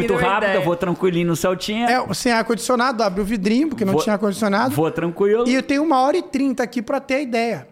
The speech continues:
Speaker 3: Então, outro modo meu, mu-, sempre de fazer as coisas, foi de ter, que depois eu tive que tratar isso, porque era extremo, eu tinha absoluto zero aversão a risco.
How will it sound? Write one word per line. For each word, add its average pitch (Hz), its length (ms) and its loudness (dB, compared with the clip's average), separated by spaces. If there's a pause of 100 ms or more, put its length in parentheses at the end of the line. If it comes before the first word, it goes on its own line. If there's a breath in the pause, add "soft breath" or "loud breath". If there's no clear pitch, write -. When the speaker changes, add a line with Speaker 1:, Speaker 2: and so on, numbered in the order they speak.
(140)
Speaker 3:
Então, 226 300 -2
outro 254 280 0
modo 185 380 2
meu, 160 240 2
mu-, 160 220 -2 (160)
sempre 214 340 -4
de 151 160 -4
fazer 151 400 -6
as - 140 -10
coisas, 185 500 -2 (420 loud breath)
foi 190 280 -2
de 190 120 -4
ter, 220 540 -2 (180)
que 175 120 -4
depois 185 200 2
eu 214 60 0
tive 196 180 -6
que 202 80 -8
tratar 175 440 -2
isso, 202 360 -4 (320 soft breath)
porque - 200 -14
era 170 100 2
extremo, 175 580 -2 (560 soft breath)
eu 180 160 0
tinha 202 440 0
absoluto 208 600 -2
zero 185 440 2
aversão 196 420 -2
a 180 60 0
risco. - 420 -4